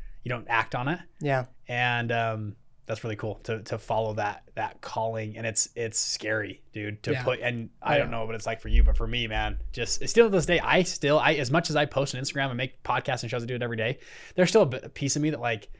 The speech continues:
Speaker 1: hates being on social media. Like, I, I actually thoroughly don't like it. I do it because I feel like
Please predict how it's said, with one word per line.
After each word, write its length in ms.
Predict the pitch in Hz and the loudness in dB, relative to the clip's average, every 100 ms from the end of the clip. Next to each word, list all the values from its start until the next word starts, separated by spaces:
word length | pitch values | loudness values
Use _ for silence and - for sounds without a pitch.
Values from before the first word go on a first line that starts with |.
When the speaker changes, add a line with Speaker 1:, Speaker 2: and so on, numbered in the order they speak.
| - - - | -20 -20 -2
Speaker 1:
hates 280 | - 120 - | 0 2 4
being 140 | 110 | 6
on 100 | 107 | 6
social 240 | - - - | 8 8 8
media. 280 | - - - | 8 10 12
Like, 120 | - | 12
I, 200 | 151 151 127 | 10 8 8
I 140 | 156 | 6
actually 220 | 185 180 | 6 6
thoroughly 400 | - 123 123 123 | 4 4 0 -2
don't 360 | 104 107 107 107 - | -4 -4 -6 -8 -12
like 260 | 107 107 104 | -10 -6 -4
it. 200 | 147 - - | -4 -4 -4
I 80 | 127 | 2
do 220 | 151 175 | 6 6
it 100 | 151 | 6
because 260 | 131 143 | 2 2
I 120 | 127 117 | 2 0
feel 460 | - - 143 151 | -4 -4 0 2
like 440 | 147 147 165 - | 2 0 -2 -6